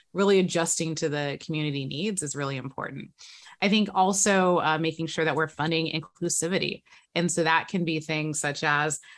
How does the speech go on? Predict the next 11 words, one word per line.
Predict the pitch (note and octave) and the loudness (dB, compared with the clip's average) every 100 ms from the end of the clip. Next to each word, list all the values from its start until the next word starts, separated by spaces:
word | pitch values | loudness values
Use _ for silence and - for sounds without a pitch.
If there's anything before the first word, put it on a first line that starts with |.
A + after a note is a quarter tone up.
| - - | -8 0
uh, | D#3 C#3+ C3+ B2+ - | 2 2 0 -2 -8
compensating | - D#3 D3+ E3 D#3+ D#3 D#3 | -4 -4 -2 -2 0 0 -2
people, | - D3 D3+ D3 D3 - | -6 -4 -2 -2 -4 -4
uh, | C#3 C3+ C3+ | -4 -4 -4
you | C#3+ | -8
know, | |
from | C#3 D3+ | -6 -8
the | D3 | -6
community | D#3 D#3+ E3+ | -4 -2 -2
for | D3 D3+ | -4 -6
time, | - C#3+ D3 B3+ | 0 0 2 0